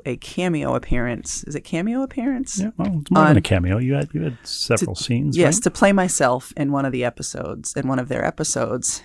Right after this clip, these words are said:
Speaker 1: And, uh, it was a week I was free. And
Speaker 2: Well, explain the premise of the show. It's a girl
Speaker 1: I can't, I can't
Speaker 2: Oh.
Speaker 1: explain our,
Speaker 2: No,
Speaker 1: the
Speaker 2: no, not
Speaker 1: premise
Speaker 2: the,
Speaker 1: of our
Speaker 2: not of the
Speaker 1: episode,
Speaker 2: episode, of
Speaker 1: but
Speaker 2: the show. It's been on for two seasons on Peacock.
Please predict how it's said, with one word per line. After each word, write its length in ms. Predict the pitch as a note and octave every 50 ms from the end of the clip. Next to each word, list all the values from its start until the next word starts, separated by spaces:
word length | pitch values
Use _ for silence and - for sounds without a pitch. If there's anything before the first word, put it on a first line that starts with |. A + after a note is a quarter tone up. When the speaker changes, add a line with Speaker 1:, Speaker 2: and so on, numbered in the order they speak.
| - - -
Speaker 1:
And, 200 | D3+ D3 C#3+ C#3
uh, 280 | C3+ C3+ C3 B2+ C3 C#3+ - - - - - - _ _ _
it 100 | - E3
was 160 | - D#3 D3+ C#3+
a 80 | D3
week 240 | C#3 C#3+ C#3+ C#3+ -
I 120 | E3 D3+
was 180 | D#3 D#3+ E3+ -
free. 560 | - - - B2+ A#2+ A#2 B2 B2 - D3+ - _ _
And 160 | - D3 C#3
Speaker 2:
Well, 80 | C#3 C#3
explain 320 | C3 C3 C#3+ - D3 C#3
the 60 | C3 A#2+
premise 340 | - - B2 A#2 A2 -
of 80 | - A2
the 60 | G#2
show. 340 | G2 - - A#2+ E2+ - - - _ _ - -
It's 220 | - C3 A2 -
a 60 | A#2
girl 480 | G#2 G2 - - A#2 A#2+ B2 C3 C#3 C3+
Speaker 1:
I 100 | D3 D#3+
can't, 320 | D#3 - - G#3 F#3 E3+
I 80 | E3 F3
can't 280 | - - - A3 A3+ -
Speaker 2:
Oh. 40 |
Speaker 1:
explain 420 | G3+ - - - F#3+ E3+ D#3+ D3+ C#3+ -
our, 160 | D3 C#3 C#3+
Speaker 2:
No, 80 | - D3+
Speaker 1:
the 40 | D3
Speaker 2:
no, 80 | - C#3
not 80 | C3
Speaker 1:
premise 140 | A#2 - -
Speaker 2:
the, 60 | G3+
Speaker 1:
of 80 | D#3+ -
our 120 | C#3+ C3+
Speaker 2:
not 200 | - D3+ D3+ D#3+
of 80 | C#3 -
the 60 | B2+
Speaker 1:
episode, 280 | C3+ C3 A#2 G#2+ - G2
Speaker 2:
episode, 80 | G2 -
of 100 | - B2
Speaker 1:
but 80 | C3+
Speaker 2:
the 80 | A2+ A2
show. 320 | - - - F#2+ - F#2+
It's 140 | F#2+ F#2 -
been 120 | - B2
on 140 | A#2+ A#2+ A#2+
for 100 | A2 -
two 220 | G#2 - - A2+ G2
seasons 400 | - - F#2 D#2+ F2+ G2 F2+ F#2+
on 100 | F#2+ F2+
Peacock. 540 | - - A2 F#2+ - F#2+ F#2 F#2+ A2+ -